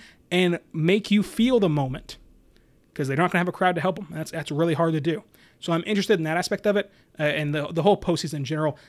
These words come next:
Like I said last week, I'm just glad that when the dust settled, we got away from a lot of those interdivision games. I mean, the, the Rays and Jays, of course, are interdivision.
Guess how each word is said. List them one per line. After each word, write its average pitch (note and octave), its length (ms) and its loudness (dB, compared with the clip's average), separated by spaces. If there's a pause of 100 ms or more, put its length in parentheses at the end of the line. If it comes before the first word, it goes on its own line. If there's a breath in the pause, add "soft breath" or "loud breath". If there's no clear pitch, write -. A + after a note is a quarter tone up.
(100)
Like G3 180 4
I G#3+ 40 6
said F#3+ 200 2
last E3 200 0
week, D#3+ 180 2
I'm A3 140 0
just A#3+ 160 -2
glad E3+ 340 2
that D3+ 200 0 (280 soft breath)
when D#3+ 140 0
the D3+ 80 0
dust F3 240 0
settled, F3+ 320 0 (240 soft breath)
we F3 80 0
got F#3+ 120 4
away F3+ 240 4
from F#3 140 0
a D#3+ 60 2
lot D#3 200 2
of D#3+ 60 0
those D#3 200 0
interdivision D3 480 -2
games. C3 260 -4
I D3 40 -8
mean, D3 240 -4
the, D3 300 -2 (300 soft breath)
the D#3+ 100 0
Rays G3+ 320 4
and F3+ 120 4
Jays, F3 280 4
of E3+ 140 -4
course, F3+ 280 0
are F3 80 -2
interdivision. D#3+ 640 0